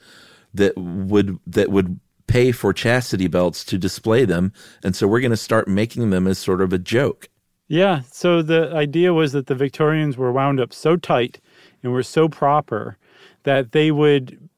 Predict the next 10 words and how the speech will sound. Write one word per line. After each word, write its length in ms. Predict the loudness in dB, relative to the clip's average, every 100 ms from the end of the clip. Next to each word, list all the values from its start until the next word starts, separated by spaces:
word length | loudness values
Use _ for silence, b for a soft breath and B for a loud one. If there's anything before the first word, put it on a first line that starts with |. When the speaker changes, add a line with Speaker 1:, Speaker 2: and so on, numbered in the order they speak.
| _ _ _ -18
Speaker 2:
they 240 | -4 0
would, 260 | 2 0 -2 -18 -20 -20 _ _
uh, 180 | -20 -20 -20 -20 -10
expel 960 | -6 -6 -10 -18 -4 2 4 4 2
their 360 | 2 2 2 0 -4 _ _ -18
prurient 680 | -4 0 2 2 0 -2
interest 640 | -2 -2 -2 -6 -8 -8 -8
in, 800 | -8 -8 -4 -2 -4 -6 -10 _ B B
<laughs> 200 | B -8
uh, 220 | -8